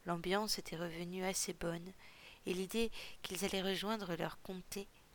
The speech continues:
leur foyer, leur vie rangée après l'exploit de leur dernière chasse, ravivait tout le monde.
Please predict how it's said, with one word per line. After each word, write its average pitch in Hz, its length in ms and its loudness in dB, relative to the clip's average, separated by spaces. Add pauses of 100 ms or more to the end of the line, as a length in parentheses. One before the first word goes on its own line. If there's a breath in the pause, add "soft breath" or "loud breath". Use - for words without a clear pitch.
leur 170 160 0
foyer, 180 540 2
leur 170 200 0
vie - 240 -2
rangée 185 600 2
après - 280 0
l'exploit 180 640 12
de - 160 -2
leur 170 160 0
dernière 170 420 0
chasse, - 480 2 (460 loud breath)
ravivait 180 540 4
tout - 180 -2
le 175 60 -4
monde. 165 360 -10